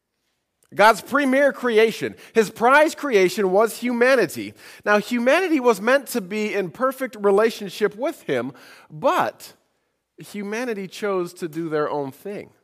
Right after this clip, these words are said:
to go their own way. This meant that there could not be intimate communion, intimate connection, intimate relationship with God, between God and humanity, unless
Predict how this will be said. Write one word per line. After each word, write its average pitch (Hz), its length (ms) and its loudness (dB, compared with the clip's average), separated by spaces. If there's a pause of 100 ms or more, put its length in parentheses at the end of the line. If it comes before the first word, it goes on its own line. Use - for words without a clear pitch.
(960)
to 160 60 -4
go 226 200 8
their 247 200 6
own 220 260 4
way. 180 380 4 (260)
This 247 320 0
meant 226 320 0
that 202 160 0
there 202 160 4
could 202 260 2
not 247 400 0
be 147 360 0 (240)
intimate 202 560 -2
communion, 165 680 -4 (220)
intimate 226 400 0
connection, 208 460 0
intimate 254 420 2
relationship 220 800 4
with 175 240 0
God, 185 440 6 (300)
between 247 540 0
God 190 280 8
and 180 140 4
humanity, 170 720 0
unless 202 920 0